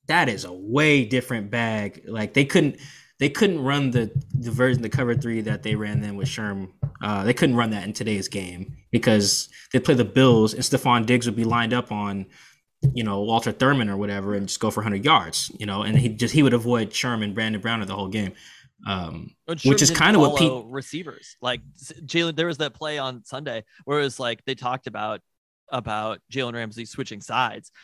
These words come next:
Speaker 2: just being like, "Put me over there." And then he did. It was, like, right after that, that he got lit up by Mike Evans. But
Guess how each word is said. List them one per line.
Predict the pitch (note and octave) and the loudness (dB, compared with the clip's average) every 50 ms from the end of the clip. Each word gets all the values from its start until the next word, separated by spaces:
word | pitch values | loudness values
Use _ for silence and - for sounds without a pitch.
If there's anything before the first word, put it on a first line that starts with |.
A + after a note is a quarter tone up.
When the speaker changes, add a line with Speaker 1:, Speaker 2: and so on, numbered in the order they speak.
| _ _ | _ _
Speaker 2:
just | C3+ A#2 - | -16 -8 -6
being | C3+ B2+ B2 | -6 -6 -4
like, | A2+ A2 A2+ - | -6 -8 -10 -8
"Put | - D3 A2+ | -10 -10 -10
me | A2+ G#2+ G#2 | -8 -6 -6
over | A2+ A#2 A2 G#2 | -6 -6 -6 -10
there." | G#2 G#2+ | -10 -10
And | G#2 A#2+ C3+ | -8 -10 -10
then | B2+ | -10
he | B2 A#2 | -12 -12
did. | G#2 - C#3+ D3 C3+ | -6 -4 -4 -4 -6
It | - - - | -10 -6 -4
was, | F#3 F3 | -2 -2
like, | F3 D3 B2+ | -2 -2 -2
right | C3 D3+ D#3 D#3 C#3 | 0 0 2 4 6
after | D3 E3+ F3+ - D3 B2 | 6 6 4 2 0 -2
that, | B2+ A#2 G#2 - | -2 -4 -2 -4
that | C3 B2+ | -4 -4
he | B2 | -4
got | A#2+ A#2+ A2+ G2+ | -2 -4 -4 -4
lit | A#2 A#2+ B2 | -4 -4 -4
up | B2 A2 - | -4 -4 -4
by | - A#2+ | -8 -8
Mike | A2+ A2+ A2 G#2 A#2 | -8 -8 -12 -10 -8
Evans. | A#2+ B2 A#2 G#2+ G#2 - - _ _ _ _ _ _ _ _ | -8 -8 -8 -10 -16 -18 -20 _ _ _ _ _ _ _ _
But | - C#3 B2 A#2+ A2+ | -4 -4 -2 -2 -4